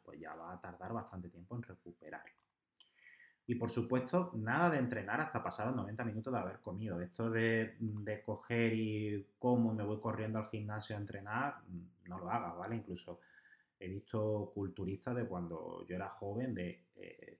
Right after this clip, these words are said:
tirar un músculo y ponerse a comerse un plato de arroz con ternera y el segundo músculo en el gimnasio, <laughs> sí. O sea, que, que no se van a su casa. O sea,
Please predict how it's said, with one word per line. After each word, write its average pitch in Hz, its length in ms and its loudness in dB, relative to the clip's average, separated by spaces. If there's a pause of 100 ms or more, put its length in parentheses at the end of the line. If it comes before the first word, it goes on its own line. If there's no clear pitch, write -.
tirar 95 300 -2
un 110 160 2
músculo 131 440 2
y 110 60 4
ponerse 90 500 -2
a 110 160 2
comerse 107 460 -2
un 98 160 -2
plato 104 300 0
de 107 80 2
arroz 92 300 -4
con 110 180 -2
ternera 113 600 -2 (320)
y 104 120 -4
el 98 80 -2
segundo 113 460 2
músculo 139 520 4
en 123 80 4
el 98 100 2
gimnasio, 107 720 2
<laughs> - 0 -
sí. 98 380 -2
O 92 100 -6
sea, 90 220 2
que, 90 200 -4 (460)
que 104 80 -2
no 127 120 4
se 156 100 4
van 127 140 4
a 107 60 4
su 104 180 0
casa. 185 240 4
O - 20 -4
sea, 95 340 -2